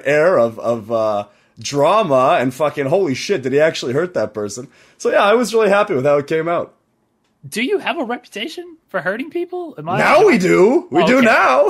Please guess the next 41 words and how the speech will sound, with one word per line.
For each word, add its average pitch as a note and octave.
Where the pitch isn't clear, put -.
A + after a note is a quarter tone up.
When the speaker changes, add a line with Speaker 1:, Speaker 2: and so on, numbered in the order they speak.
Speaker 2:
Hey, G#3+
do C4+
I G3
not A#3+
read B3+
Speaker 1:
<laughs> -
We C4+
Speaker 2:
the G#3+
Speaker 1:
s-, -
Speaker 2:
sheets? C#4
I, A3
I've G#3+
Speaker 1:
we A3+
Speaker 2:
not A#3+
Speaker 1:
s-, A#3
Speaker 2:
read C#4
this. B2+
Speaker 1:
we A3+
cer-, B3+
well, C4+
because, D4+
you D#4
know, B3
I A#3+
think D4
about, A3+
uh, E3+
I F3+
think G#3
about, G3+
like, E3
uh, D3+
people G3+
were, E3+
uh, D3
putting F3
heat F3
on C#3+
Athena, G#3
for B2+
example. A#2